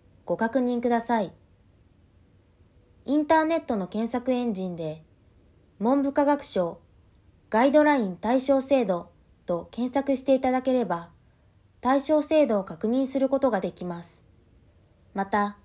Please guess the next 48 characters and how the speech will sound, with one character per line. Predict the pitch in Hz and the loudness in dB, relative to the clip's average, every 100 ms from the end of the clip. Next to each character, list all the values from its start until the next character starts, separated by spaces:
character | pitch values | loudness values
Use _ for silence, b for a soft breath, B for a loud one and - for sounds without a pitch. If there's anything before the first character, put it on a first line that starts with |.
| _ _ _ _ _ _ _ | _ _ _ _ _ _ _
本 | - 330 254 | -2 0 2
ガ | 208 | 0
イ | 240 | 2
ド | 254 | 2
ラ | 254 247 | 2 0
イ | 196 | -2
ン | 175 | -6
対 | 214 262 | 0 0
象 | 277 311 269 | 4 4 4
外 | 240 | 2
の | 196 | -2
研 | 170 214 233 | -6 -6 -6
究 | 240 262 | -2 -2
費 | 247 208 | -2 -4
に | 190 | -6
つ | - | -6
い | 190 | -8
て | 190 | -8
も、 | 165 160 160 - _ _ _ _ _ _ _ - | -10 -10 -14 -20 _ _ _ _ _ _ _ -6
各 | 302 302 | -4 -4
制 | - 254 | 2 4
度 | 208 180 | 4 -2
の | 170 | -8
規 | 160 | -14
定、 | - 180 175 - _ _ _ _ _ _ _ | -8 -4 -4 -8 _ _ _ _ _ _ _
各 | - 262 254 | -8 -6 -4
配 | 202 202 240 | 0 2 2
分 | 240 240 | 0 -4
機 | 240 | -6
関、 | - 185 170 - _ _ _ _ _ _ _ - | -8 -8 -8 -18 _ _ _ _ _ _ _ -2
お | 233 | 2
よ | 220 | 4
び | 180 170 175 - _ _ _ - | 2 -4 -10 -20 _ _ _ -4
研 | 269 294 | 0 0
究 | 294 311 | 0 -2
機 | 302 - | -2 -4
関 | 285 220 | -2 -2
の | 185 | -6
個 | - | -6
別 | 180 226 277 | -4 -4 -2
ル | 269 | -2
ー | 285 | 0
ル | 240 196 | -2 0
等 | 269 285 | 0 0
に | 220 | -2
従 | 190 - 185 | -4 -6 -4
っ | 185 | -6
て、 | - - 185 185 | -6 -6 -6 -6